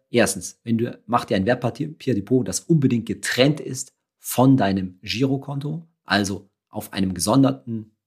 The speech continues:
Depot bei einer anderen Bank, bei einem anderen Broker. Und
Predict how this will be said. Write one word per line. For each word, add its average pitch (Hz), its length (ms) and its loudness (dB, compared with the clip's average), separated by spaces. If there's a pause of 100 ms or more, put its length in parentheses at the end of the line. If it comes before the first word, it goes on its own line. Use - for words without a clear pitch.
(120)
Depot 156 440 2
bei - 100 -6
einer 90 260 -4
anderen 131 320 4
Bank, 120 240 -4
bei - 80 -12
einem 90 260 -8
anderen 139 300 2
Broker. 160 480 -2 (920)
Und 214 420 8